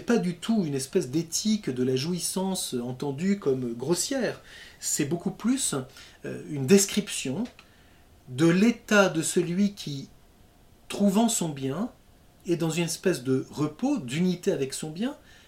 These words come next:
qui par conséquent le met au-delà de la souffrance du désir, de l'absence d'avoir atteint sa fin, et de la peine qui en résulte, de la souffrance qui en résulte. Alors,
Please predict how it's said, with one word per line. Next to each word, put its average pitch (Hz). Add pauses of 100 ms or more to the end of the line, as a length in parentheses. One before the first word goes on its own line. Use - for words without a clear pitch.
qui 208
par -
conséquent 180 (400)
le 143
met 208
au-delà 196 (380)
de 180 (520)
la 135
souffrance 214
du 151
désir, 147 (340)
de 131
l'absence 185
d'avoir 147
atteint 143
sa 139
fin, 233 (500)
et 185 (100)
de 135 (280)
la 127
peine 247
qui -
en 156
résulte, 160
de 127
la 139
souffrance -
qui -
en 131
résulte. 127 (640)
Alors, 147